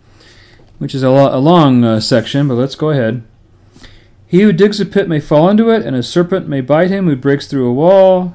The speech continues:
He who quarries stones may be hurt by them, and he who splits logs may be endangered by them. If the axe is dull and he does not sharpen its edge, he must exert more strength. Wisdom is the advantage of giving ac-, uh, success. If the serpent bites before being charmed, there is no profit for the charmer."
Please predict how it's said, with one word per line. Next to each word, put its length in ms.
He 120
who 80
quarries 440
stones 400
may 80
be 100
hurt 280
by 140
them, 260
and 100
he 80
who 120
splits 340
logs 320
may 120
be 120
endangered 420
by 200
them. 320
If 120
the 100
axe 300
is 100
dull 260
and 60
he 60
does 100
not 200
sharpen 360
its 160
edge, 240
he 80
must 220
exert 320
more 140
strength. 500
Wisdom 300
is 80
the 140
advantage 380
of 100
giving 260
ac-, 220
uh, 140
success. 680
If 120
the 80
serpent 420
bites 220
before 320
being 220
charmed, 480
there 80
is 80
no 160
profit 320
for 60
the 60
charmer." 580